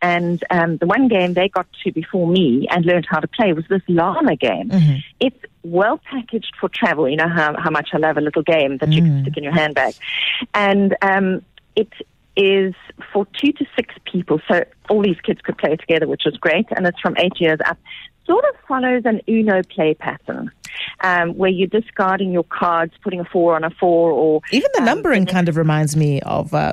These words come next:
Speaker 2: Uno, the font.
Speaker 1: Yes, Uno goes one to seven, I think.
Speaker 2: Yeah.
Speaker 1: This one goes one to six, and there are these llama cards which are like a joker. And when you, when you play a six, the next person who plays, if they've got a llama, they can play a llama on a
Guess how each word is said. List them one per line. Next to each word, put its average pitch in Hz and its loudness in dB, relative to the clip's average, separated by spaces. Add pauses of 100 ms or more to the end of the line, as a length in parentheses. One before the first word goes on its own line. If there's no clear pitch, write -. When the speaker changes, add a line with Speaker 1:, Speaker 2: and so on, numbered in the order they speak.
Speaker 2:
Uno, 156 0
the 151 -2
font. 160 -2 (140)
Speaker 1:
Yes, 226 2 (360)
Uno 339 2
goes 427 2
one 247 2 (120)
to 233 0 (300)
seven, 170 2
I 151 0 (120)
think. 156 -2
Speaker 2:
Yeah. 160 0
Speaker 1:
This 151 -8
one 359 -4
goes 349 2
one 185 0
to - -14 (140)
six, - -2 (600)
and 214 4
there 214 4
are 220 2
these 202 -2
llama 190 2
cards 160 -4
which - -8
are 147 0
like 156 -2
a 156 -4
joker. 143 0
And 139 -2
when 226 2
you, 311 4
when 196 2
you 285 4
play 233 2
a 202 2 (120)
six, - -2 (400)
the 190 0
next 202 0
person 233 0
who 190 -2
plays, 196 0
if 185 -4
they've 175 0
got 190 0
a 202 4
llama, 190 0
they 165 -2
can - -14
play 180 0
a 165 2
llama 165 0
on 156 -2
a 151 -8